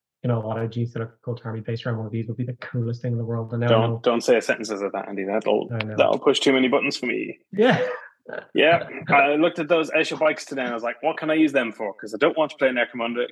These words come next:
Speaker 2: 'cause then I'm only gonna have four bikes. So what can I, <laughs> what can I do with these bikes? How can I get twelve of them?"
Speaker 1: Sisters of Silence jet bikes.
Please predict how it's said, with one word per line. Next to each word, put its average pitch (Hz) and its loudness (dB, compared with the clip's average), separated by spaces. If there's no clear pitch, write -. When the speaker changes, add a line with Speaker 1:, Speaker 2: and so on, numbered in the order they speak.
Speaker 2:
'cause 110 -14
then 117 2
I'm 117 0
only 117 -6
gonna 113 -4
have 107 -4
four 110 4
bikes. - -4
So - -2
what 147 2
can 139 -2
I, 160 0
<laughs> - -4
what 196 2
can 202 2
I 180 4
do 139 0
with 110 -4
these 113 -4
bikes? - -4
How 123 4
can 143 -2
I 120 0
get 120 -2
twelve 107 -2
of - -10
them?" 202 4
Speaker 1:
Sisters 180 0
of 175 2
Silence 127 -2
jet - -10
bikes. - -10